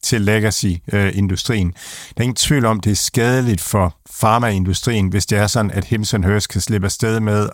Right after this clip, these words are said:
at, øh, at, at, at, at producere og sælge, øh, Novo og Lillys produkter uden, uden, øh, uden at, at, øh,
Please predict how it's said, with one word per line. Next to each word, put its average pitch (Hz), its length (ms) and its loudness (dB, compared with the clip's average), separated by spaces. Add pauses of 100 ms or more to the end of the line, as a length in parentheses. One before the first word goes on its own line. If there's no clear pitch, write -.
(120)
at, 92 160 2 (640)
øh, 104 320 2
at, 98 260 -4 (260)
at, 104 100 2 (220)
at, 104 120 0 (260)
at 101 100 -2
producere 117 680 0
og 95 120 -2
sælge, 117 540 0 (200)
øh, 101 680 2
Novo 113 380 0
og 104 100 2
Lillys 107 320 0
produkter - 720 -2
uden, 113 600 0
uden, 117 420 0
øh, 92 340 2
uden 113 220 -2
at, 95 220 -2 (240)
at, 92 320 2
øh, 87 140 0